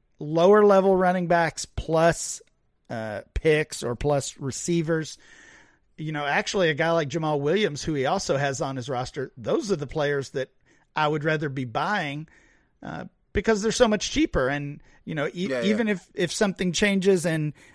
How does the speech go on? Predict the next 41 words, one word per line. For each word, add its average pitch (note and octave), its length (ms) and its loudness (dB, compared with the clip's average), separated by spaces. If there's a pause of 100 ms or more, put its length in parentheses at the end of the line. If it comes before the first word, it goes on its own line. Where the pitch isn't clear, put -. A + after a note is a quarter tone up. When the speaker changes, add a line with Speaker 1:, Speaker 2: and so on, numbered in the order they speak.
(140)
Speaker 1:
and D#3+ 320 -2
they D#3 100 4
don't D3+ 340 2
hit D#3 280 2
next D3 300 -6
year, D3 180 0
they F#3+ 140 2
don't D#3 320 0 (140)
return D#3 380 -6
the C#3+ 80 -8
same C#3 260 -6
type D3+ 320 -2
of, C3+ 320 -2 (380)
um, B2 580 -8
production D#3 600 -2
that D3 100 -8
we C#3+ 80 -6
saw C#3 260 -2
this C#3 220 -6
year, C#3+ 240 -4 (400)
y-, - 160 -12
you're E3+ 160 -2
not G3 240 0
losing F#3 380 2
as A#2 160 -10
much. G#2+ 220 -10
You're E3 80 -4
not F3+ 200 -2
paying F3+ 300 0
multiple D3+ 360 -4
firsts A#2 380 -6
for D3+ 140 -10
s-, - 280 -14
for, B2 480 -6
for E3+ 140 -4
a C#3 80 -4
guy C3 140 0
like A2+ 200 -4
Swift. B2 380 -4
You're D#3 80 -6
paying, D#3 420 -4